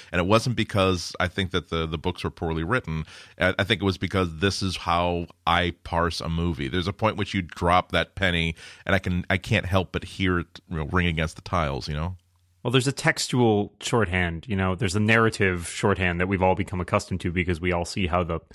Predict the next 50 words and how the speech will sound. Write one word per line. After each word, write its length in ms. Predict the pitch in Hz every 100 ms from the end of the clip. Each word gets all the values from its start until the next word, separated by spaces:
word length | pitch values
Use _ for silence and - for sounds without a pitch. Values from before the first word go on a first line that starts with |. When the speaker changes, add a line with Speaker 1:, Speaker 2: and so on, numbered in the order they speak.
| - _
Speaker 2:
machinery 500 | 104 98 113 101 82
works. 460 | 80 82 - - - _ - - - _ _ _
Uh, 300 | 98 85 85 90
so, 340 | - 90 82 78
yeah, 160 | 110 117
I 80 |
mean, 160 | 127 123
I 80 | 110
agree. 320 | 104 107 95
I 40 |
mean, 200 | 95 95
I 80 | 92
think 240 | 90 95 87
there 120 | 90
is 140 | 87
a, 240 | 90 82 - -
there's 220 | 101 87
a 60 |
certain 280 | 90 95 92
amount 260 | 90 90 85
of 100 | -
predictability 540 | - 87 - 95 92
to 80 | 90
that. 180 | 90 -
But, 180 | - -
I, 140 | - - -
again, 520 | 139 147 107 101 104
you 180 | 127 110
know, 260 | 95 92 87 - - - _ -
uh, 320 | - - - -
different 340 | 98 - 127
seen 220 | - 120 107
through 140 | 107
our 100 | 101
jaded 340 | 92 107 98
eyes 220 | 92 92 -
than 140 | 92
seen 200 | - 95
through 120 | 92
the 140 | 90 92
eyes 200 | 90 90
of 80 | 85
someone 300 | 98 90 87
who 100 | 87
is 120 | 85
not 200 | 104 107
as 120 | 95
familiar 440 | - 95 92 90 87
with 180 | 90 85
the, 160 | 90